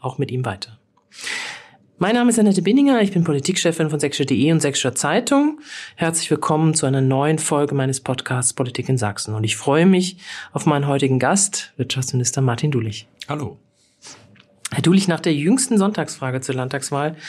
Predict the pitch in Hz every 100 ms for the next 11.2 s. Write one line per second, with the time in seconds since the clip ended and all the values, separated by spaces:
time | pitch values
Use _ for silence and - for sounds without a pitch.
0 | - - - - - - 156 151 160 151
1 | 131 160 165 151 - 160 175 196 190 170
2 | 160 131 - - 180 202 175 165 - 165
3 | 165 160 156 156 156 131 - - 147 143
4 | 139 135 131 131 _ _ _ - - -
5 | - 135 - 117 107 104 - _ _ _
6 | _ - - - - - - - - -
7 | _ _ _ - 156 196 196 196 160 147
8 | - - - - - _ - 135 135 -
9 | 123 127 - 127 127 127 117 _ _ _
10 | _ _ _ - 143 139 - 170 170 196
11 | 202 -